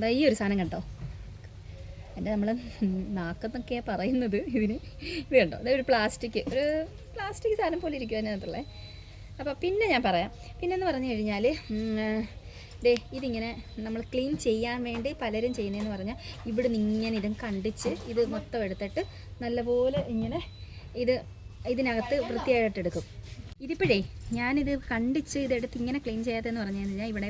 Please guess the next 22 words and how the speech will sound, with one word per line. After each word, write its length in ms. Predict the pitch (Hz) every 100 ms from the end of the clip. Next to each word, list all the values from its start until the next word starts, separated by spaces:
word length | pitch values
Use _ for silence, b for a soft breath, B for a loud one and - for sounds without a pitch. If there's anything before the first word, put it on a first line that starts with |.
| 214
പിള്ളേർക്കൊക്കെ 500 | 196 202 208 180 202
മിക്കവാറും 300 | 208 226 247
എല്ലാവർക്കും 360 | 233 226 233 247 B B
വെച്ചാൽ 160 | - 277
ഇതിങ്ങനെ 280 | 294 320 320 320
റൗണ്ടിൽ 400 | 277 294 330 320 285
നമ്മളിങ്ങനെ 380 | 247 247 247 277 B B -
അരിഞ്ഞ് 340 | 233 254 247 247 - - 220
എടുക്കുമല്ലോ. 360 | 190 185 151 -
അപ്പോൾ 120 | 254 247
ഈ 20 | 254
റൗണ്ടിൽ 460 | 247 294 349 392 381
ഇത് 100 | 254 254
കറക്റ്റ് 300 | 220 214 254
അരിഞ്ഞെടുക്കണമെങ്കിൽ 720 | 214 269 240 185 196 202 220 233
ഇതിങ്ങനെ 380 | 226 233 254 233 190
ആയാൽ 200 | 202 214
മാത്രമേ 320 | 185 190 202 220
നമുക്ക് 200 | 196 185 196
പറ്റത്തുള്ളൂ. 320 | 165 165 175
അതുപോലെ 240 | 185 208 233
തന്നെ 160 | 220